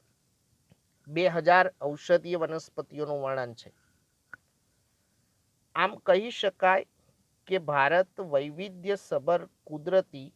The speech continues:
વનસ્પતિ ધરાવે છે.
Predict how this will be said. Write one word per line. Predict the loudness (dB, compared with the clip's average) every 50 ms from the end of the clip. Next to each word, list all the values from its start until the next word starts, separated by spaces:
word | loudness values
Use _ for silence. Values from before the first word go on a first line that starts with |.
| _ _ _ _ _ _ _ _ _ _ _ _ _ _ _ _ _
વનસ્પતિ | -6 -2 0 0 0 0 -4 -4 -8 _ -8 -8 -6 -8 -12 -10
ધરાવે | -6 -4 -2 0 0 0 -2 -6 -14
છે. | -18 -20 -20 _